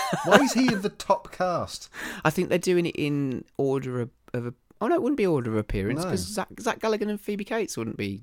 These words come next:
Speaker 2: start,
Speaker 1: Yeah.
Speaker 2: would they?
Speaker 1: Is it someone who has a line?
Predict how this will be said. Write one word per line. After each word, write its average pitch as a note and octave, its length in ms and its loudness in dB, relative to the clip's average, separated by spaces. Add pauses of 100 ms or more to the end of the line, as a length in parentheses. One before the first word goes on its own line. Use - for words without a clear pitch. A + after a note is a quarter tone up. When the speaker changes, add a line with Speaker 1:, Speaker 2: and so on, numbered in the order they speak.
(120)
Speaker 2:
start, G#2 380 -4
Speaker 1:
Yeah. - 40 -8
Speaker 2:
would D#3 140 -6
they? G2+ 180 -4 (280)
Speaker 1:
Is C3+ 120 -4
it B2+ 100 -8
someone D#3+ 440 0
who E3 220 -2
has C3 340 -2 (100)
a C3+ 100 2
line? F#2 600 -2